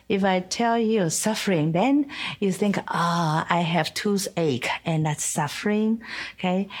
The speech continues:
and my girlfriend, uh, say goodbye to me, and then I suffer. We just think about this kind of suffering, but actually, uh,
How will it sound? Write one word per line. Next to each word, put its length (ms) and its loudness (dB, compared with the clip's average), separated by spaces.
and 480 2
my 200 2
girlfriend, 920 0
uh, 200 0
say 360 0
goodbye 520 0
to 120 0
me, 440 2
and 160 0
then 180 2
I 80 2
suffer. 560 -2
We 540 0
just 480 0
think 240 2
about 480 2
this 180 0
kind 260 2
of 120 0
suffering, 640 0
but 260 2
actually, 760 0
uh, 320 2